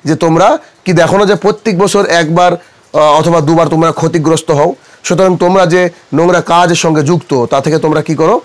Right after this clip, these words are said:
আহ, নিজেকে বিরত রাখো, তওবা করো, আল্লাহর রাস্তায় ফিরে আসো।" অর্থাৎ ঝড়, ঝঞ্ঝা, আহ, তারপরে আপনার, আম, খরা, বন্যা, এইগুলা হচ্ছে আপনার আমার জন্য এক একটা শুধরানোর রাস্তা স্বরূপ।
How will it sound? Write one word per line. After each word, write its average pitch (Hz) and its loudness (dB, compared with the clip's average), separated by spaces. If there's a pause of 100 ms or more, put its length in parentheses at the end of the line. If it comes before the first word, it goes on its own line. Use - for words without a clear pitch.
(360)
আহ, 143 2
নিজেকে 170 0
বিরত 247 2
রাখো, 175 2
তওবা 262 2
করো, 196 2
আল্লাহর 196 2
রাস্তায় 208 0 (280)
ফিরে 214 2
আসো।" 160 0
অর্থাৎ 156 0
ঝড়, 175 2
ঝঞ্ঝা, 170 2 (260)
আহ, 170 2
তারপরে 170 0
আপনার, 175 0
আম, 151 -2 (120)
খরা, 170 2
বন্যা, 175 0
এইগুলা 214 2
হচ্ছে 220 0 (200)
আপনার 208 0
আমার 208 2
জন্য 208 0 (200)
এক 175 0
একটা 202 0
শুধরানোর 185 2
রাস্তা 165 -2
স্বরূপ। 120 -4